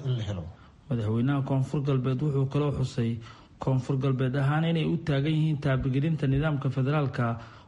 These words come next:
Speaker 2: oo shacabka Soomaaliyeed ay ku heshiiyeen.
Speaker 1: Waxaa kaloo muhiim noo ah oo priority-ga annagu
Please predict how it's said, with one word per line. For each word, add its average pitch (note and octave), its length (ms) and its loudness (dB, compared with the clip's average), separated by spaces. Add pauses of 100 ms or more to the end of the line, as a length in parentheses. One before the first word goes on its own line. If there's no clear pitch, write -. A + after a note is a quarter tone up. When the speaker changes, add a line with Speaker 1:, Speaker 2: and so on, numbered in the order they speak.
(120)
Speaker 2:
oo D3+ 120 2
shacabka D3 420 0
Soomaaliyeed C3+ 600 2
ay C3+ 120 2
ku E3 140 0
heshiiyeen. C#3+ 720 2 (800)
Speaker 1:
Waxaa D3 280 0
kaloo G3+ 260 0
muhiim E3 520 0
noo F3 160 2
ah C3+ 140 -2 (320)
oo D3+ 100 -4
priority-ga E3+ 720 0
annagu D#3+ 300 0